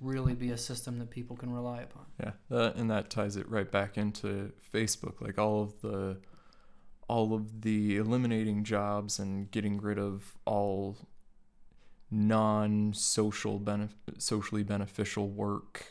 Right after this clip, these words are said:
Speaker 2: or whatever. All of those are one way it could go, but that's not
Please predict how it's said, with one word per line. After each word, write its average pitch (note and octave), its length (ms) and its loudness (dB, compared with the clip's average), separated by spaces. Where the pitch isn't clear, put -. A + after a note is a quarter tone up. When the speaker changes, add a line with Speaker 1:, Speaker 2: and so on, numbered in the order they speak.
Speaker 2:
or A2+ 120 -6
whatever. G2+ 440 -4
All A2+ 160 4
of G#2+ 80 0
those A2 200 4
are G2 100 0
one A#2+ 300 2
way G2+ 140 2
it - 140 -6
could G#2+ 160 -6
go, F#2+ 320 0
but G2 300 2
that's - 240 -2
not G2 320 0